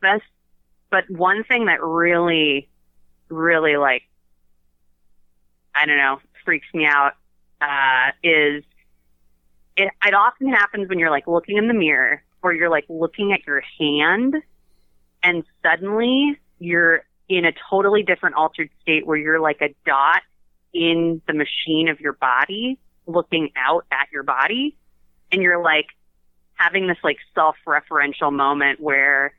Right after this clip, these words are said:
you're like, "That person in, in the mirror is Shanna.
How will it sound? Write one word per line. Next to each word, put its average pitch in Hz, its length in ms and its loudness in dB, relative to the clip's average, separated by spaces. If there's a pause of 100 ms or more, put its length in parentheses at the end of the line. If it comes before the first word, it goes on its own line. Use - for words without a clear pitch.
(420)
you're 180 160 2
like, 151 300 0 (640)
"That 170 180 0
person 202 420 -2
in, 170 220 0
in 170 80 0
the 160 80 0
mirror 147 640 2
is 143 140 -6
Shanna. 151 640 -2